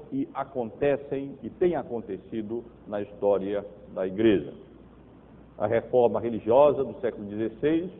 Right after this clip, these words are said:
foi um exemplo. O grande reavivamento religioso do século dezoito, que alcançou vários países no Ocidente, na Europa e nos Estados Unidos, também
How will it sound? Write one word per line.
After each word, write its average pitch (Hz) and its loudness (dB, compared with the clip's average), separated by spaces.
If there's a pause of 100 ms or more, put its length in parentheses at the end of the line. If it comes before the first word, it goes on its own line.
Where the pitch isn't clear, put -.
(120)
foi 110 0
um 113 -2
exemplo. 110 0 (840)
O 107 -2
grande 143 4
reavivamento 120 2 (360)
religioso 127 6
do 110 -6
século 120 0
dezoito, 110 4
que - -2
alcançou 131 6 (280)
vários 143 2
países 113 0
no 110 4
Ocidente, 113 2
na 107 -4
Europa 110 4
e - -4
nos 98 -8
Estados 104 0
Unidos, 147 4 (480)
também 147 6